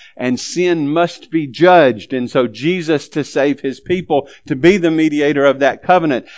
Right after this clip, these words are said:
had to take that judgment upon Himself and satisfy justice. Because God can't just wink at sin.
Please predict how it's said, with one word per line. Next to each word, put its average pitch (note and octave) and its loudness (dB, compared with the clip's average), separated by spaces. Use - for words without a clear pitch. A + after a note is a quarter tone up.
had D#3+ 0
to D#3 -6
take F3+ 0
that D3+ 0
judgment D3+ -4
upon C#3 -6
Himself C#3 -6
and C#3 -2
satisfy C#3+ 0
justice. B2+ -6
Because C3+ -2
God F3+ 2
can't G3+ -4
just E3 -8
wink F#3 -4
at - -4
sin. F#3+ -4